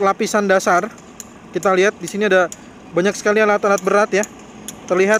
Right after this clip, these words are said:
sekali ada vibro roller, ada motor grader. Di sini ada dua vibro roller dan juga ada motor grader, ada juga dump truck ya. Oke, kita maju lagi. Kita terus maju ke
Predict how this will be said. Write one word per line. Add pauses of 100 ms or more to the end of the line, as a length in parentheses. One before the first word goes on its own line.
(160)
sekali
ada
vibro
roller, (720)
ada
motor
grader. (720)
Di
sini
ada
dua
vibro
roller
dan
juga
ada (800)
motor
grader,
ada
juga
dump
truck
ya. (1600)
Oke,
kita
maju
lagi. (1500)
Kita
terus
maju
ke